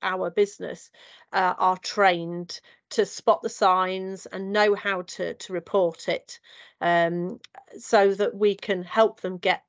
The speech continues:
the, the support that they need, both for, for a professional point of view, but for a, a victim point of view as well.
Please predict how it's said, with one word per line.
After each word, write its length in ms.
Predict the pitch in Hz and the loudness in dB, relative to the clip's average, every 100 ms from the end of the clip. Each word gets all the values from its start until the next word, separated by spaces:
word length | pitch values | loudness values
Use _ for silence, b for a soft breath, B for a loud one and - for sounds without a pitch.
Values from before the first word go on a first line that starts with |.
| - | -10
the, 180 | 185 - | -10 -8
the 120 | 185 | -12
support 480 | - 175 196 180 185 | -14 -6 -4 -2 -4
that 160 | 165 - _ - _ _ _ | -6 -8 _ -20 _ _ _
they 160 | 185 180 | -4 0
need, 560 | 202 220 165 170 180 - B B B B | 2 2 0 -8 -10 -16 B B B B
both 240 | 208 190 - | 4 4 0
for, 380 | - 190 180 | 4 4 4
for 180 | - 196 | 2 2
a 60 | 170 | 2
professional 480 | 196 247 247 190 175 | 2 2 2 -2 -4
point 200 | 180 170 | -6 -4
of 60 | |
view, 160 | 175 180 | -4 -2
but 240 | 202 - | -2 -4
for 220 | - 190 | 0 2
a, 220 | 175 - 185 | 2 0 2
a 20 | |
victim 420 | 226 - - 175 | 2 2 0 -6
point 220 | 170 170 | -4 -4
of 80 | 165 | -4
view 160 | 180 175 | -4 -4
as 160 | 175 | 0
well. 320 | 208 170 160 | 4 4 2